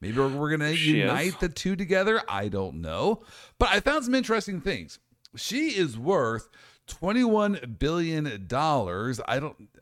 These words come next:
Speaker 1: she has a lot of personal assets, uh, you know, things that have been given to the royal family throughout the years. And so they inherit a
Speaker 2: Mm-hmm.
Speaker 1: lot. And then, of course, they have a lot of money through, you know, their association with the government
Speaker 2: Property,
Speaker 1: and the funding
Speaker 2: lands,
Speaker 1: there.
Speaker 2: yeah.
Speaker 1: But, uh,
Speaker 2: Yeah.
Speaker 1: she is worth, uh, twenty-one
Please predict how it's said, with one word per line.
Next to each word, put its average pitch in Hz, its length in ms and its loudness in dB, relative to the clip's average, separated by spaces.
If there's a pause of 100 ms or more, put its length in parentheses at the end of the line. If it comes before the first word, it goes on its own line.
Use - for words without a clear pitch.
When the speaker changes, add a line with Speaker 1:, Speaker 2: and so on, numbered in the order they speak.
(100)
Speaker 1:
she - 160 -2
has 294 100 -2
a 208 60 0
lot 175 200 2
of 113 100 -4
personal 143 600 -6
assets, 170 680 -6
uh, 143 60 -6
you 147 200 -2
know, 127 60 0
things 139 240 -2
that 135 60 -6
have 131 60 -4
been 117 140 -4
given 117 260 -4
to 117 60 -4
the 113 100 -6
royal 120 220 0
family 120 320 -4
throughout 107 260 -4
the 101 80 -10
years. 120 420 -4 (240)
And 107 80 -10
so 143 60 -6
they 175 160 2
inherit 196 460 0
a - 20 2
Speaker 2:
Mm-hmm. 131 80 0
Speaker 1:
lot. 160 280 2
And 131 120 -12
then, 151 140 -2
of 139 60 -8
course, 147 180 -4
they 147 80 0
have 131 80 2
a 113 40 -6
lot 127 280 0
of 117 100 -4
money 139 420 0
through, 120 580 -2 (240)
you 127 140 2
know, 117 140 2
their 110 240 0
association 107 460 -4
with 95 100 -8
the 90 60 -12
government 135 480 2
Speaker 2:
Property, 131 360 2
Speaker 1:
and - 20 4
the 139 40 6
funding 127 300 2
Speaker 2:
lands, 120 160 0
Speaker 1:
there. 196 180 4
Speaker 2:
yeah. 87 240 0 (540)
Speaker 1:
But, 190 260 4
uh, 143 60 0
Speaker 2:
Yeah. 156 220 2 (140)
Speaker 1:
she 143 220 -2
is 151 180 2
worth, 143 300 2
uh, 120 80 -8
twenty-one 113 460 -2